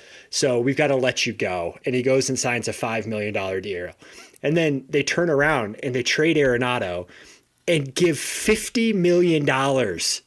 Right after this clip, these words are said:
to the Saint Louis Cardinals because he's got, like, a hundred plus million dollars left on his contract. You're talking about a third baseman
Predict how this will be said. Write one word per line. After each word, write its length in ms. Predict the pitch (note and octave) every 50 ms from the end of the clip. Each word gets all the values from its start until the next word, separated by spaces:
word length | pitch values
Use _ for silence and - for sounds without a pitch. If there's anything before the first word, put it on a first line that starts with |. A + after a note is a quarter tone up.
| _ _
to 200 | - - D#3+ D#3+
the 120 | C#3+ C3+ B2+
Saint 300 | - - D#3+ C#3+ C#3+ -
Louis 220 | C#3+ C#3 C3+ -
Cardinals 540 | - - - C3+ C3 B2+ A#2 G#2+ F#2+ F#2 -
because 560 | - - B2 - - B2+ B2+ A2+ A2+ - - -
he's 220 | - C#3+ C#3 A2+
got, 280 | - C#3+ B2+ C#3 C#3+ C#3
like, 180 | C3 A#2+ -
a 40 | B2
hundred 340 | - - C3 B2 B2 A2+ A2+
plus 280 | - - B2 A2+ - -
million 220 | B2 A#2 A#2 A2+
dollars 320 | A2 A2 A2 G#2+ G#2 - -
left 220 | A#2+ G#2+ - -
on 120 | A#2 G#2
his 120 | G2+ G2 -
contract. 520 | - B2+ A#2 A2+ G2+ - A2 F#2 F2+ - _ - - - - - -
You're 140 | E3+ G3
talking 400 | - - A3 B3 B3+ A#3+ A#3+ A#3
about 340 | G#3+ F#3 E3 C#3+ C3 B2 - - - - - - - - _ _ -
a 60 | D3
third 320 | - - - E3+ F#3 F#3+
baseman 420 | E3 D#3+ C#3+ C3 - - A#2 G2+